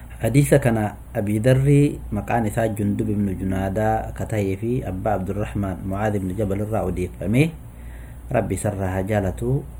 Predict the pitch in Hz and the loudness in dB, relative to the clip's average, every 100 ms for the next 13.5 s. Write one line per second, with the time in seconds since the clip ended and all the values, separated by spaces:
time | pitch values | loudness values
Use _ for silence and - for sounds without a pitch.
0 | - - - - - - - - - 98 | -14 -16 -16 -18 -18 -18 -16 -16 -6 -4
1 | 95 113 113 113 92 101 101 90 90 85 | -4 0 2 0 -2 -2 -2 0 -2 -2
2 | 92 90 92 - - 92 117 139 143 - | -2 -2 -2 -4 -4 0 4 4 2 2
3 | 113 98 90 90 98 95 101 92 85 85 | 2 4 2 -2 -4 -4 -2 -2 -6 -6
4 | - - - - - - - 127 - 123 | -10 -12 -14 -14 -16 -4 -2 0 0 2
5 | 113 110 123 117 107 - 117 110 104 95 | 2 4 4 4 2 0 0 0 -2 -2
6 | 95 92 90 80 - - - - - - | -2 -4 -4 -6 -12 -14 -16 -16 -16 -16
7 | - - - - - 120 127 127 131 127 | -16 -16 -14 -12 0 2 4 4 4 4
8 | 107 113 117 120 113 98 - 98 95 113 | 0 0 2 2 0 -4 -4 -4 -4 -2
9 | - 107 92 - 107 95 85 82 - - | -2 -2 -6 -6 -6 -4 -6 -6 -12 -14
10 | - - - - - - - - - 113 | -16 -16 -16 -16 -16 -16 -14 -10 0 2
11 | 82 226 - 131 131 110 120 120 - - | 6 4 4 4 4 4 2 0 -4 0
12 | 120 113 107 127 151 156 160 151 147 135 | 0 0 0 2 4 4 4 4 4 4
13 | 151 139 127 107 | 4 6 4 4